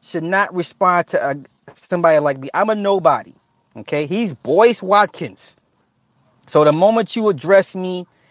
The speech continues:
and you validate me, obviously what I said was either the truth or it rubbed you the wrong way. You, he has a little man's ego or some shit like that. But, uh, I don't keep dissing the dude.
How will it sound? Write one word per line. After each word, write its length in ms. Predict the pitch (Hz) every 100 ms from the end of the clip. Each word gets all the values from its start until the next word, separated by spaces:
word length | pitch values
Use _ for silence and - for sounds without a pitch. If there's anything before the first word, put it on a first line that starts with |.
| _ -
and 380 | 131 131 127 127
you 120 | 151
validate 720 | 113 151 185 202 185 196 165
me, 400 | 175 175 175 170 _ _ -
obviously 480 | 165 196 196 196 185
what 180 | 160
I 220 | 165 170 175
said 420 | - 202 185 170
was 160 | 143 151
either 200 | 160 143
the 100 | 123
truth 560 | - 247 294 302 _ _ _ _ _ _ _ -
or 180 | 151 160
it 160 | 156 143
rubbed 320 | 139 196 156
you 80 | 170
the 80 | 143
wrong 400 | 156 202 208 208
way. 280 | 214 214
You, 180 | 185 196
he 260 | 185 - 175
has 200 | 190 175
a 40 |
little 200 | 160 190
man's 340 | 185 190 190 170
ego 260 | 190 202 196
or 100 | 196
some 220 | - 202 196
shit 180 | 220 190
like 200 | 190 180
that. 260 | 208 202 _ _ _ _ _ -
But, 120 | 160
uh, 300 | 160 151 151 - _ _ _ _ _ -
I 120 | 165
don't 240 | 190 220 196
keep 300 | - 185 120
dissing 340 | 196 202 185
the 80 | 156
dude. 380 | 131 135 110